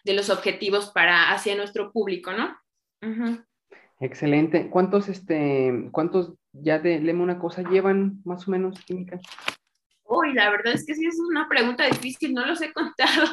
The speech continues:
Speaker 1: <laughs> Te digo que ya llevamos varios meses, pero, este, sí hemos tratado de ser constantes. Generalmente hacemos una publicación diaria,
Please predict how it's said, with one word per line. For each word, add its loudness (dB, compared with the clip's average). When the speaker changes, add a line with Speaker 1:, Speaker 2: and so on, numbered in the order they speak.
Speaker 1:
<laughs> -6
Te 0
digo 2
que 4
ya 6
llevamos 4
varios 4
meses, -4
pero, 4
este, 2
sí -6
hemos -2
tratado 4
de 4
ser -4
constantes. -2
Generalmente 2
hacemos -2
una 0
publicación -2
diaria, 4